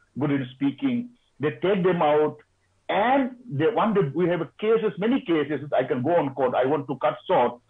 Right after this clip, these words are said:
We have many cases where they are brought here and they have been put not together, but in a, in a different hotels or in a different locations. So they are not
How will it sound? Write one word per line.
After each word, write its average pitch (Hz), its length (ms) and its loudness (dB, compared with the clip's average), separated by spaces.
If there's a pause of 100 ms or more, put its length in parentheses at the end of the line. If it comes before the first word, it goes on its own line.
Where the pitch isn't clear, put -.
(360)
We 156 120 2
have 170 240 2
many 233 300 0
cases 160 420 -2
where 190 540 0
they 170 120 0
are 139 260 0
brought 185 400 0
here 233 320 -2 (400)
and 185 320 2
they 175 60 0
have 190 240 4
been 202 160 -2
put 240 200 -4 (260)
not 226 320 -4
together, 160 520 2
but 175 160 -2
in 156 100 -2
a, 131 260 -4
in 139 80 0
a 120 280 -2
different 147 380 -4
hotels 139 600 0
or 123 220 0
in 113 120 -4
a 107 80 -4 (280)
different 160 400 -2 (180)
locations. 131 640 -2 (320)
So 196 80 0
they 160 140 2
are 175 100 2
not 190 220 -2